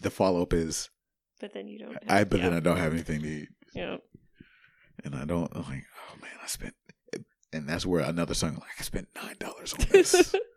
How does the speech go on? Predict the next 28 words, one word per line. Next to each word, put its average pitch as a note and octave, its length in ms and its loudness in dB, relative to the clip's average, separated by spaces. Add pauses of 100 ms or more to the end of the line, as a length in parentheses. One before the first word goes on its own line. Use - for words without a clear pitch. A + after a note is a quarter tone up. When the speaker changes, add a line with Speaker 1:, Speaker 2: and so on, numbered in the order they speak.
(140)
Speaker 2:
<laughs> - 380 -18
Speaker 1:
I'm A2+ 80 -6
not, G#2 240 -2
I'm F#2 120 0
going - 280 0
to - 220 -2
eat - 240 -6
this - 220 -2
food." - 520 0
Speaker 2:
Yep. F3 260 -4 (560)
Speaker 1:
Uh, - 300 -10 (880)
I've A#2 160 4
actually, G#2+ 380 4
so F2+ 500 4
like E2+ 240 0
you E2+ 140 4
are D#2+ 100 4
with, D#2+ 280 -2 (220)
with D2 240 -6
mo-, D2+ 400 -2
uh, C2+ 240 -4
movies, D2 380 -4
is, C#2+ 160 -4 (160)
uh, C2+ 300 -2
with - 160 -6
my C#3 160 -4
family. - 460 -8 (1800)
Um, - 440 -14